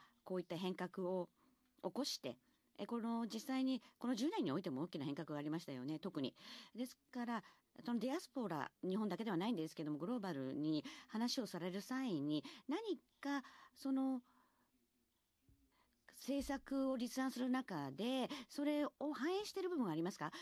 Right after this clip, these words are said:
小さな変化なんですけれども、それが最終的に大きなものになる、えー、その波及するというような、そういったようなことというのは、外相の頭の中にあるんでしょうか？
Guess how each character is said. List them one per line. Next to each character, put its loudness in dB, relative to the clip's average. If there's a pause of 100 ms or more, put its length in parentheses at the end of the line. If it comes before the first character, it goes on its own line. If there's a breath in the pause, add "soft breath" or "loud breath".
(100)
小 0
さ 0
な 4
変 4
化 0
な 2
ん 2
で 2
す -6
け -2
れ 0
ど 2
も、 4 (240 loud breath)
そ -2
れ 2
が 2
最 0
終 0
的 2
に 4
大 4
き -6
な 0
も 2
の 4
に 4
な 2
る、 2 (200 loud breath)
え 2
ー、 -4
そ -2
の 2
波 -6
及 0
す -2
る -2
と -4
い 2
う 0
よ 2
う 0
な、 -2 (140 loud breath)
そ -2
う 4
い 0
っ -6
た -4
よ 0
う 2
な 2
こ -4
と 0
と -4
い 2
う 2
の 0
は、 0
外 -2
相 -2
の 0
頭 -2
の 0
中 -2
に -2
あ 0
る 0
ん -2
で -4
し -6
ょ -6
う -14
か？ -10